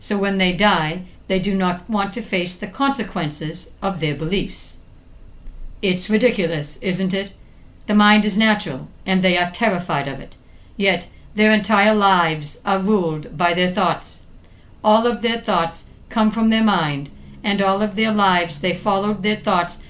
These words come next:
believing in their thoughts, killing to defend their thoughts, killing those who oppose their thoughts, and yet they do not face their thoughts. And at the end of their lives, when they find out they are their own thought of themselves,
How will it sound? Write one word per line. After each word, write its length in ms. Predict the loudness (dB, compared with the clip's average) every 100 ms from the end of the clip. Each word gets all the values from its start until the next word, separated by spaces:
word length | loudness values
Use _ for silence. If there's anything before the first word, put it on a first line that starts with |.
| -8
believing 600 | 0 2 2 2 0 0
in 200 | 0 0
their 200 | 0 0
thoughts, 420 | -2 -2 -2 -6 -16 -18 -20
killing 400 | -2 0 0 -2
to 100 | -4
defend 520 | -4 -4 -2 0 0 0
their 180 | -4
thoughts, 520 | -2 -2 -2 -4 -10 -16 -20 -14
killing 340 | 0 2 2 4
those 300 | 2 2 0
who 140 | 0
oppose 560 | -2 0 0 2 -2 -2
their 220 | -4 -2
thoughts, 440 | 0 -2 -2 -8 -16 -12 -2
and 180 | 4
yet 260 | 4 4 -2 -10 -10 -2
they 120 | -2
do 180 | 0 2
not 220 | 2 2
face 400 | 0 0 0 -2
their 220 | -6 -6
thoughts. 520 | -2 0 0 -4 -12 -14 -20 -12 -4
And 140 | 0
at 160 | 2 0
the 200 | -2 0
end 240 | 0 2
of 160 | 0 2
their 160 | 2
lives, 420 | 4 2 2 0
when 120 | -2 0
they 120 | 0
find 340 | 0 0 0
out 280 | 0 -2 0
they 420 | 2 4 2 0
are 140 | -2 0
their 160 | 2
own 240 | 2 0 -2
thought 400 | 0 2 2 -2
of 200 | -6 -2
themselves, 640 | -2 -2 0 0 0 -4